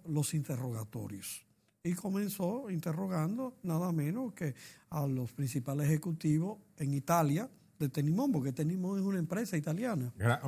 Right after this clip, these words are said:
Speaker 2: una gran empresa italiana.
Speaker 1: Sí, ¿no? Muy grande, muy
Speaker 2: Una transnacional,
Speaker 1: una
Speaker 2: ¿verdad?
Speaker 1: transnacional.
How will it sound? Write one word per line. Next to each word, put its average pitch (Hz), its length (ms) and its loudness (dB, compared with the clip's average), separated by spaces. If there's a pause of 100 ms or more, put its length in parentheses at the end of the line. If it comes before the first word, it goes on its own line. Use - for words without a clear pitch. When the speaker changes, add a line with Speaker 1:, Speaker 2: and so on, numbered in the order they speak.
(140)
Speaker 2:
una 143 200 6
gran 156 220 4
empresa 110 400 2
italiana. 80 300 0
Speaker 1:
Sí, 175 220 4
¿no? 175 220 -4 (320)
Muy 143 220 0
grande, 139 440 -2
muy 117 160 2
Speaker 2:
Una 139 260 6
transnacional, 151 720 4
Speaker 1:
una 190 100 2
Speaker 2:
¿verdad? - 120 0
Speaker 1:
transnacional. 143 640 2